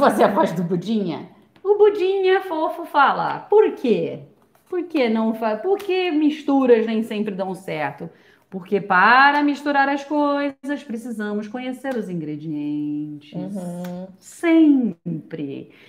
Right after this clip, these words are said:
Speaker 1: É, quando a gente vai misturar, a gente tem que partir de um eixo central.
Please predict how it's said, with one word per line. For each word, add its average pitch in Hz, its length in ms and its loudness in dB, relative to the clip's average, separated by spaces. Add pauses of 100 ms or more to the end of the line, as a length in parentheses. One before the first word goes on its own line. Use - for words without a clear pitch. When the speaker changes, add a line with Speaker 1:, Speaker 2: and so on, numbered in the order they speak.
(360)
Speaker 1:
É, 190 520 0
quando 294 200 0
a - 20 -4
gente 320 240 -2
vai 220 220 0
misturar, 220 640 0
a 202 80 -2
gente 233 260 -6
tem 262 140 -4
que - 100 -16
partir 247 680 -6
de 233 400 -2
um 294 240 2
eixo 277 340 4
central. 165 720 -2